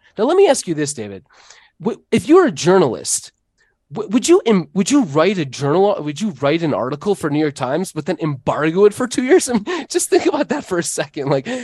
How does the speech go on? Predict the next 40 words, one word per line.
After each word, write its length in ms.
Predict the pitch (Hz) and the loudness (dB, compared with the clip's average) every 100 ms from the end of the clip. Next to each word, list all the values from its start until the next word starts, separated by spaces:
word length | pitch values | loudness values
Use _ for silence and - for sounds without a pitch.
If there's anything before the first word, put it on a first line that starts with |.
| 208 156 - | -12 -10 -2
as 180 | 190 190 | -2 -2
a 40 | |
journalist, 640 | 147 165 208 208 190 147 | -2 2 2 0 -2 -4
as 140 | 139 131 | -6 -6
a 40 | |
writer, 380 | 131 226 139 123 _ _ - | -4 -2 -2 -6 _ _ 0
you're, 180 | 247 | 2
you're 120 | 262 277 | 2 2
trying 200 | 285 208 | 2 2
to 40 | |
reach 380 | 175 247 - - | 2 -2 -4 0
people. 340 | 320 440 202 | 0 2 0
You 140 | 160 220 | 2 2
want 160 | 226 | 0
people 160 | 226 196 | -2 -2
to 100 | 175 | -2
read 300 | 131 220 208 | -2 -4 -4
what 160 | 202 | -6
you 100 | 170 | 0
write. 220 | 254 311 135 | 2 2 0
Whereas 220 | 160 175 | -2 -4
as 140 | 143 | -8
a, 100 | 151 - | -8 -8
as 140 | 143 | -10
a 40 | 139 | -10
P 240 | - 170 | -10 -8
H 180 | 143 - | -8 -4
D, 320 | 262 208 156 - _ _ _ _ | 0 0 -2 -10 _ _ _ _
you 140 | 156 240 | 4 4
want 320 | 269 233 202 - | 6 4 2 0
as 300 | 247 269 202 | 2 2 0
few 320 | - 247 262 | -4 0 0
people 380 | 254 247 240 220 | -2 -8 -6 -8
to 160 | 175 | -8
read 200 | 151 226 | -4 -4
this 160 | 175 156 | -2 -4
thing 160 | 196 165 | -2 -4
as 120 | - | -6
possible. 500 | - 254 - 123 123 | -2 -2 0 -2 -2
Like, 160 | 147 | -2